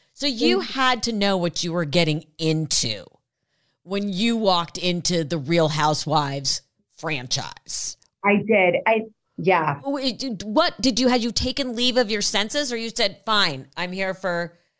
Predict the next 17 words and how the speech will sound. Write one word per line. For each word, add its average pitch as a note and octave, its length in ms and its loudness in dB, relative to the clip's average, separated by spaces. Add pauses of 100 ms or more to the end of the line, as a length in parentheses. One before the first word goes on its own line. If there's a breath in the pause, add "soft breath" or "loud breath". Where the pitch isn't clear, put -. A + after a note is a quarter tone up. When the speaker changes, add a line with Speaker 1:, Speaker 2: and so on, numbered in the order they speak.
(280)
Speaker 1:
complete G#3 500 -2
and F#3 160 -2
open F3 600 0 (260)
consumption F3 680 0
by D3+ 180 4
the D3+ 120 -2
world"? C3+ 560 -6 (920)
Speaker 2:
You A#3 120 6
know, A3+ 320 6
I've G#3 300 2
always A3+ 320 6
been A3+ 140 4
a G3+ 80 2
really F#3+ 440 2
open F#3 380 0
person. A3+ 440 2
And, F#3+ 300 2